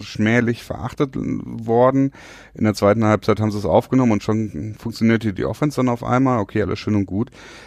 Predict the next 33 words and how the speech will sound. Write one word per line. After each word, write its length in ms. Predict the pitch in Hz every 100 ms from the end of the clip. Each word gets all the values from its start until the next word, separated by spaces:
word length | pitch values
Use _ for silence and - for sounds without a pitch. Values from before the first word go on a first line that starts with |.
| -
Was 180 | - 110
ich 140 | 131 143
aber 160 | 135
wirklich 200 | 127 131
besonders 320 | 120 113 123
schön 160 | 120 131
fand, 160 | 127 120
dass 120 | 117
er 100 | 113
endlich 240 | 139 147
mal 100 | 147
ein 60 | 143
bisschen 220 | 139 143
mehr 160 | 135 127
ins, 240 | 123 -
äh, 100 | 113
Receiving 540 | 113 104 117 214 196 95
Game 180 | 80
eingebunden 520 | 71 85 85 87 85 90
wurde. 240 | 95 123
Und 240 | 104 98
das 160 | 101 107
ist 120 | 120
ja 100 | 113
das, 220 | 104 113 -
was, 280 | 107 - -
was 260 | 80 - -
ich 160 | 117
auch 40 | 117
schon 140 | 117
ein 40 | 104
paar 160 | 110
Mal 260 | 123 117